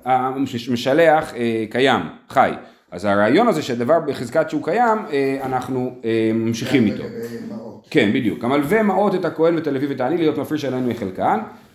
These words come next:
Speaker 1: מפריש עלינו מחזקת שאין קיימים ואינו חושש, שמא מת הכהן או הלוי או השאיר העני."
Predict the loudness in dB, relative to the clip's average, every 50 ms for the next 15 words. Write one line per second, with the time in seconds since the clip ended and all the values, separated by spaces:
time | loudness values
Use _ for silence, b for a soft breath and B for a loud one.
0 | B -8 -4 0 0 0 2 2 2 2 2 2 0 0 0 0 0 0 0 -2
1 | -2 -2 -2 0 0 0 0 0 2 2 2 2 0 -2 -6 -6 -6 -8 -8 -8
2 | -12 -16 -16 -14 -10 -8 -6 -4 -4 -4 -4 -2 -2 -4 -4 -6 -6 -4 -2 0
3 | 2 2 2 2 2 0 0 2 2 2 2 2 0 0 -2 -2 -2 -2 -2 -4
4 | -6 -8